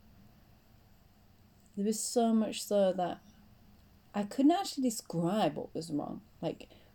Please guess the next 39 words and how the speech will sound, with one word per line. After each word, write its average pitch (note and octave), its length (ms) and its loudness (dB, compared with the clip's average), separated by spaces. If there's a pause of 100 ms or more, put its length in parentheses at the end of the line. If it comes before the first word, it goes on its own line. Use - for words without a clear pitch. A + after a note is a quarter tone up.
when A#3 160 4
they C#4+ 120 4
asked C4+ 220 -4
about G#3 240 -2
your F#3+ 140 -4
maths F3 560 -6
skills - 800 -8
and F3 160 -8
how F3 140 -4
you E3+ 120 -2
work E3 240 -2
out - 100 -4
your - 80 -10
times E3 320 -8
tables, - 580 -8 (1900)
I'd C#4+ 200 0 (680)
been A3+ 180 2
doing A3+ 200 0
this A3+ 180 -4
little - 140 -2
thing G3+ 300 -2
where F3 400 -4
when G3 200 -4
I A3 120 -2
time G3+ 340 -4
say F3 260 -2
something - 400 -6
seven F#3 460 -6
times D#3+ 380 -4
six, - 680 -8 (680)
rather A#3 300 0
than B3+ 120 6
doing A3 180 0
seven G3+ 300 -2
times F#3+ 300 -8
table F3+ 320 -4
and E3+ 120 -4
adding - 240 -4
seven, F3+ 580 -6